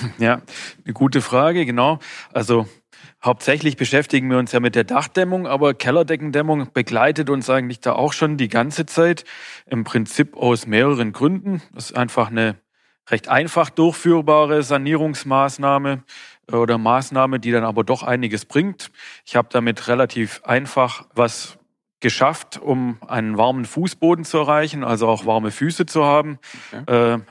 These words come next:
Speaker 1: Nutzen für den Bewohner dann sozusagen. Und der Vorteil ist auch, dass ich es eben Witterungsunabhängigkeit mon-, montieren kann und nicht auf gutes Wetter oder sowas angewiesen bin.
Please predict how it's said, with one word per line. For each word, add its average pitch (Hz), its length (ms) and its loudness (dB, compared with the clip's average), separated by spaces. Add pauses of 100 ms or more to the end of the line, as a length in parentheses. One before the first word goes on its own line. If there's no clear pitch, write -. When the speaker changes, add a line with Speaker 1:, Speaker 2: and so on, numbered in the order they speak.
(100)
Speaker 1:
Nutzen 139 380 -2
für 127 160 0
den 120 260 2
Bewohner 135 420 2
dann 160 200 2
sozusagen. 151 720 0 (380)
Und 127 240 0
der 120 80 4
Vorteil 123 440 2
ist 113 120 -2
auch, 117 140 2
dass 110 180 -6
ich 110 80 -8
es - 80 -8
eben 110 200 -4
Witterungsunabhängigkeit 123 1300 0
mon-, 113 280 -2
montieren 117 600 0
kann 120 260 -2
und 113 320 -8
nicht 113 220 -8
auf - 220 -6
gutes 107 340 -2
Wetter 113 300 2
oder 107 160 0
sowas 101 320 -6
angewiesen 104 500 -8
bin. 101 180 -12